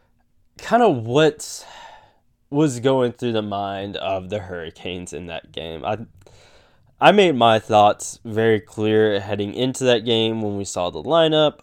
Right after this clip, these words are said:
You know, I said, you know, "It looks like they're just resting guys, you know, for the playoffs," all that stuff. Um, and that's exactly <laughs> what it was.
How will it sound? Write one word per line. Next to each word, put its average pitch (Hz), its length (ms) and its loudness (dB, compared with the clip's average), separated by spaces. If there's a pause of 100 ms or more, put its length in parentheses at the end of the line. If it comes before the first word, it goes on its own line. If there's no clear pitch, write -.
You 104 100 -8
know, 98 140 -2
I 95 40 -4
said, 98 360 -4
you 95 100 -8
know, 92 120 -6
"It - 100 -12
looks 92 240 -8
like 87 140 -8
they're 87 100 -14
just - 320 -18
resting 110 520 0
guys, 98 540 -4
you 90 80 -10
know, 85 180 -10
for - 140 -20
the - 80 -20
playoffs," 104 840 2
all 90 180 -4
that 107 220 -2
stuff. 101 420 -6 (560)
Um, 95 540 -8 (260)
and 113 100 -6
that's 190 180 0
exactly 113 480 0
<laughs> - 20 -20
what 120 200 -4
it 92 120 -4
was. 95 440 -6